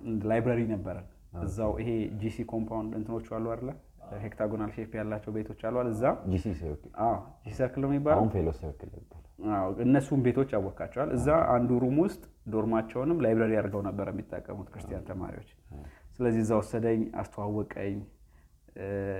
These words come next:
Speaker 1: ተ-፣ ከእነሱ ጋር ተግባባን፣ ምን አሉ፣ ፌሎ መሄድ ጀመርኩኝ።
Speaker 2: ኦኬ።
Speaker 1: ሶ እንደገባው ነው ሊደሮች ምናምን ያወቅኩት፣ ፌሎ ምናምን መሄድ የጀመርኩት።
Speaker 2: ኦኬ።
Speaker 1: የጠቀመኝ እሱ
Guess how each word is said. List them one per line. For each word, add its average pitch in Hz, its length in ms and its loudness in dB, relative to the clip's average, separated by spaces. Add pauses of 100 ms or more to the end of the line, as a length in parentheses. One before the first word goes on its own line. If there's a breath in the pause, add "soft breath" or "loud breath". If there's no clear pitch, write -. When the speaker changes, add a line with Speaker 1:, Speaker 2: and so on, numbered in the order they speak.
Speaker 1:
ተ-፣ 104 180 -10
ከእነሱ 98 340 -6
ጋር 101 160 -2
ተግባባን፣ 101 500 -4
ምን 104 140 0
አሉ፣ 127 200 2
ፌሎ 120 280 0
መሄድ 104 240 -4
ጀመርኩኝ። 101 520 -6 (160)
Speaker 2:
ኦኬ። 73 280 -10
Speaker 1:
ሶ 110 140 -2
እንደገባው 120 680 6
ነው 107 140 0
ሊደሮች 104 440 0
ምናምን 127 260 0
ያወቅኩት፣ 98 500 -6
ፌሎ 98 240 -12
ምናምን 98 260 -8
መሄድ 98 180 -6
የጀመርኩት። 101 580 -8 (420 loud breath)
Speaker 2:
ኦኬ። 76 200 -12
Speaker 1:
የጠቀመኝ 127 560 8
እሱ 113 160 2